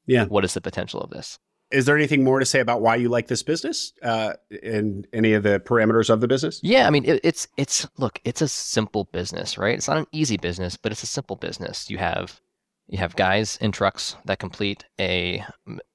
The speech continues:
Speaker 2: spray, right? Like, um, we don't go inside the houses. There's a couple other, like, auxiliary services, but our bread and butter, uh, service is outdoor mosquito barrier sprays. And so, um,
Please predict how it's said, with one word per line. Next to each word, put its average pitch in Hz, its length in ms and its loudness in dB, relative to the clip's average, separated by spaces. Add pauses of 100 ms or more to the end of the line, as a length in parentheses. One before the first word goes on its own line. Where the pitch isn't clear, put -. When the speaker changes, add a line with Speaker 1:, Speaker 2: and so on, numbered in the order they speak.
Speaker 2:
spray, 78 380 -4 (280)
right? 95 280 0
Like, 92 220 0 (500)
um, 87 460 0 (240)
we 107 120 -2
don't 101 140 2
go 113 140 2
inside 107 220 2
the 107 80 2
houses. 98 500 0 (280)
There's 107 280 4
a 104 60 4
couple 120 300 2
other, 107 260 4
like, 98 240 0
auxiliary 98 480 0
services, 104 480 -2
but - 120 -8
our 95 120 2
bread 98 260 0
and 95 140 -4
butter, 92 460 0
uh, 90 220 0
service 98 420 -4
is 98 240 -2
outdoor 95 520 -2 (260)
mosquito 92 380 -2
barrier 82 360 -4
sprays. - 440 -8 (300)
And 98 180 0
so, 90 440 0 (420)
um, 87 460 0